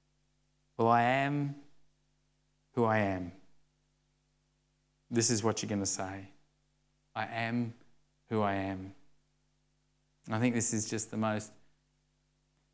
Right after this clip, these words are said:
incredible uh, statement, and God reveals himself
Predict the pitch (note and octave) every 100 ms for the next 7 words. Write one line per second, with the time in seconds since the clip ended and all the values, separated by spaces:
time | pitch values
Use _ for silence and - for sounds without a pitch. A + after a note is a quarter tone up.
0 | - G#2+ - C#3+ C#3+ A2+ A2 G#2 - -
1 | - _ _ _ _ - G#2+ G2+ G2+ G#2+
2 | - _ _ - _ _ _ - A#3+ -
3 | C3 - - _ _ _ _ _ C3+ -
4 | B2+ B2+ A#2 G2+ A2 G#2+ B2+ B2+ A#2 A2
5 | G2+ - C3+ C#3 C#3+ - A#2+ A2+ - G#2+
6 | G2 F#2+